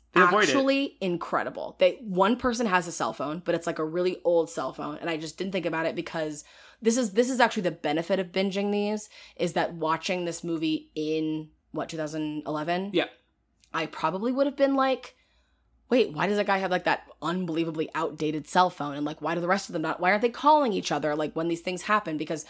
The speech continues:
Speaker 2: the rest of the movies,
Speaker 1: Yes.
Speaker 2: there's a lot of cell phones and texting and stuff.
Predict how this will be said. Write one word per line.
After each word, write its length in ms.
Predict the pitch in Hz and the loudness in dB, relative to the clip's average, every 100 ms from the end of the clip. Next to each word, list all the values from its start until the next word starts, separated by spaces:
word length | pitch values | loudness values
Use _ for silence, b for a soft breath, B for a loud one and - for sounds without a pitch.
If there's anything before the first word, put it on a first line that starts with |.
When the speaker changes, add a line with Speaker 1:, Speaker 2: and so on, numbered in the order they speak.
| B B - | B B -2
Speaker 2:
the 80 | 185 | 4
rest 260 | 196 - | 4 2
of 60 | 185 | -2
the 80 | 170 | 0
movies, 460 | 165 156 160 151 - | 0 -2 -4 -6 -4
Speaker 1:
Yes. 160 | 127 | -4
Speaker 2:
there's 140 | 170 160 | -2 -2
a 60 | |
lot 300 | 160 165 156 170 | 0 0 0 0
of 80 | |
cell 300 | - - 220 | 0 2 2
phones 460 | 214 170 160 160 156 | 2 0 0 -2 -2
and 140 | 156 | -2
texting 420 | 160 160 - 175 175 | -2 -4 -2 -4 -4
and 120 | 180 | -4
stuff. 380 | - 202 214 | 0 2 2